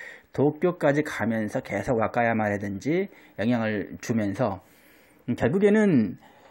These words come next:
일본 전역에, 일본 전역이 활성 단층으로 연결되어 있기 때문에 꼭 중앙 구조선 단층대 하나만 가지고서,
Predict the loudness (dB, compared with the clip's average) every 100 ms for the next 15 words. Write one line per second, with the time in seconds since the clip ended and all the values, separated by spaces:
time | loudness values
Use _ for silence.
0 | -20 _ 0 2 2 4 8 8 8 2
1 | 0 0 4 6 6 4 0 -2 -4 -18
2 | _ _ _ _ -20 -6 -2 2 4 4
3 | 4 4 4 2 4 2 -2 -2 0 2
4 | 2 2 2 0 2 2 2 2 2 2
5 | 0 -2 -2 -2 -2 -6 -8 -12 -20 -14
6 | -4 -4 -4 -2 2 4 2 0 2 2
7 | 2 0 0 4 2 2 -4 0 0 0
8 | -2 -2 0 -2 2 6 6 6 6 4
9 | 2 -2 2 0 0